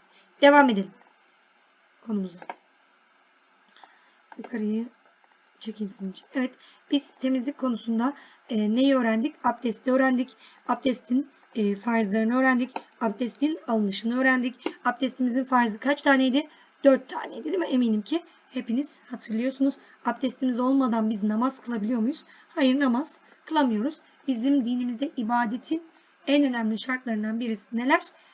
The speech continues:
Ee, dir? Ee, temiz olmaktır. Gelelim konuyu zaten daha önce anlattığımız için doğru yanlış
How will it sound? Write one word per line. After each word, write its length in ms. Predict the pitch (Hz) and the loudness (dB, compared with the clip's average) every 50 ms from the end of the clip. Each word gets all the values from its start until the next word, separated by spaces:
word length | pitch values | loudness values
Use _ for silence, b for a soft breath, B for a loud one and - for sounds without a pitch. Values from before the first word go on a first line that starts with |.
| b - 226 | b -8 -6
Ee, 60 | 208 196 196 196 196 196 196 190 202 208 202 - | -4 -2 -2 -2 -2 -2 -2 -2 -4 -4 0 2
dir? 220 | 330 370 359 - - _ _ _ _ _ _ - | 2 2 2 -2 -16 _ _ _ _ _ _ -8
Ee, 40 | 220 190 180 180 180 180 180 180 190 - | -6 -6 -6 -8 -12 -16 -18 -20 -18 -2
temiz 300 | - 277 285 285 247 208 | 2 4 4 4 4 2
olmaktır. 540 | 220 202 180 180 185 190 - - 277 - - _ _ _ _ - | 0 -2 -4 -6 -10 -14 -16 -18 -20 -20 -20 _ _ _ _ 0
Gelelim 320 | 320 302 262 247 285 320 - - _ _ b b b b b b | 2 2 2 2 0 -2 -6 -10 _ _ b b b b b b
konuyu 280 | - - 285 262 254 254 | 0 2 2 2 2 2
zaten 360 | 233 254 247 - 254 247 233 | 0 0 0 0 -2 -2 -2
daha 120 | 240 233 226 | 0 0 0
önce 140 | 214 226 | 0 0
anlattığımız 440 | 233 226 220 220 - 240 214 202 190 | -2 -2 -2 -2 -4 -4 -6 -6 -6
için 180 | - - 330 320 B B B B B B | -6 -8 -8 -8 B B B B B B
doğru 240 | 262 226 233 240 277 | -2 0 0 2 2
yanlış 440 | 269 240 226 233 247 294 285 - | 2 2 2 0 0 -2 -4 -6